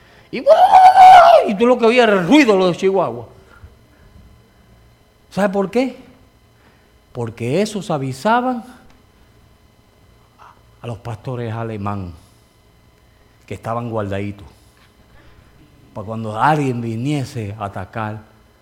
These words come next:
al emperador. Amén. Entonces hay muchos por ahí que son como los chihuahuas y no son caballos.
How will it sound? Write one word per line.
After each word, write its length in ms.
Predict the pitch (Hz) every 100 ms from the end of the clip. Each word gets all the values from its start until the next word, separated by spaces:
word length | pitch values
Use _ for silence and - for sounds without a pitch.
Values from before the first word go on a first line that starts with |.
| _ _ _ _ _ _ _ _ _ 92 _ _ -
al 100 | 98
emperador. 560 | 95 90 90 82 82 82 _ _ _ _ _ _ _ _ _ _ _ _ _ _ _ _ _ _ _ _ _ _ _ _ -
Amén. 320 | 95 160 208 - _ _ _ _ _ _ _ _ _ _
Entonces 280 | - 165 156
hay 100 | 156
muchos 380 | 160 190 175 165
por 160 | 143
ahí 160 | 139 156
que 120 | 139
son 200 | 117 151
como 160 | 165 156
los 120 | 139
chihuahuas 540 | 131 120 131 101 87 - - - - - _ _ _ _ _ _ _ _ _ -
y 80 | 110
no 160 | 117
son 240 | 123 139 143
caballos. 480 | 104 98 90 87